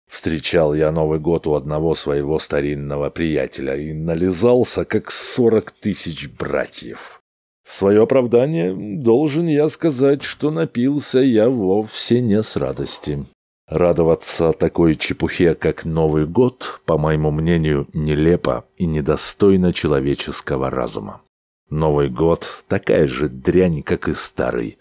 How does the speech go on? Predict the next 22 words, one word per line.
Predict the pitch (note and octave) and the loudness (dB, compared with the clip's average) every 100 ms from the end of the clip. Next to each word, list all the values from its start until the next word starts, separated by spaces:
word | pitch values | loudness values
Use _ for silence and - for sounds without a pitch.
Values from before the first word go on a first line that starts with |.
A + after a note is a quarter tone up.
| _ | _
с | - - | -16 0
той | E3+ F2 | 4 4
только | - C2+ - | 2 -2 0
разницею, | D2 A2+ A#2 D#2 C2+ - C2+ B1 B1+ | 2 2 2 -2 -2 -4 -2 -2 -6
что | - - E2 D2 D2 | -10 0 2 4 0
старый | - - E2 D#2+ | -2 0 2 2
год | D2 F2+ D#2+ | 2 2 0
был | C#2+ G#2 G2+ | 2 2 2
плох – | - F3 - - - - _ _ - | 4 4 4 0 -8 -14 _ _ -2
а | C#3 | 2
новый | G#3 - E2+ A#1+ - _ | 4 6 4 2 -6 _
всегда | - - F#2 D2 A2+ G#2 | -8 0 2 4 2 4
бывает | F2+ F2 F#2+ F#2+ E2+ | 4 6 6 4 2
хуже. | - - G#2 C#2 A#1+ A1 - _ _ | -4 2 2 2 -2 -6 -8 _ _
По-моему, | - F2 F#2 G2+ F#2+ D#2+ C2+ - _ _ | 2 4 4 4 4 2 -2 -6 _ _
при | F#2+ | 2
встрече | F2 - G2 G2 - F#2 | 2 2 4 4 4 2
Нового | E2+ F#2+ F2 F2 E2+ | 4 4 4 4 2
года | E2 G#2+ F2+ D#2+ B1+ - | 4 4 4 2 0 -2
нужно | F2+ G2+ F2 E2+ G2 | 0 2 2 2 2
не | G2 | 4
радоваться, | F#2+ F2+ F2+ F#2 D#2+ - - B1+ | 4 4 4 2 2 0 -2 -4